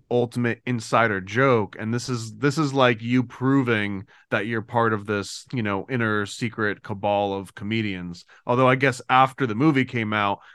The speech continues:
now everyone knows about it. So it kind of, it ruins that little aspect of it. But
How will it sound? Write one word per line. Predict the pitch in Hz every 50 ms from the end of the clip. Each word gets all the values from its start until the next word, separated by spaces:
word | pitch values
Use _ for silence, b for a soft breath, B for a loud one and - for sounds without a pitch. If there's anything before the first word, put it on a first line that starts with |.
| b b b
now | 127 127 131 117
everyone | 113 139 147 135 143 135 127 123 117 113
knows | 113 113 110 110 110
about | 110 110 107 107 104 104
it. | 107 107 107 - -
So | - - 120 110 107 104 104 104 104
it | 95 107 110
kind | - 135 123
of, | 117 107 101 - -
it | 120 113 87 -
ruins | 131 143 151 147 139 135 127
that | 120 113 92 113
little | 127 143 147 131 135 123 104 82
aspect | - 117 117 113 113 - - 117 104 - -
of | 101 101 95
it. | 95 95 92 - -
But | 104 101 98 95